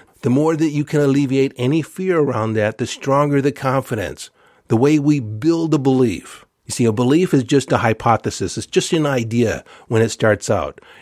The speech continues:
And as I've said before, there is no such thing as a belief. It is a concept of mind, an idea. You can't point to it.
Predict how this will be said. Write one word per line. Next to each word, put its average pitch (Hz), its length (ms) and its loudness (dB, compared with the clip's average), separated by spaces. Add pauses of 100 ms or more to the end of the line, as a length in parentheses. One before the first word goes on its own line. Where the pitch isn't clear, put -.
(100)
And 123 140 0
as 135 160 2
I've 131 160 4
said 147 240 0
before, 143 420 2
there 131 160 2
is 170 260 2
no 165 140 2
such 143 340 -2
thing 151 380 0 (460)
as 113 200 2
a 117 60 0
belief. 104 500 0 (300)
It 131 100 0
is 117 140 2
a 110 80 2
concept 156 680 -2
of 123 140 2
mind, 90 540 -2 (340)
an 120 140 0
idea. 110 720 -2 (340)
You 110 100 -4
can't 143 320 -2
point 139 360 0
to 139 180 2
it. 139 240 0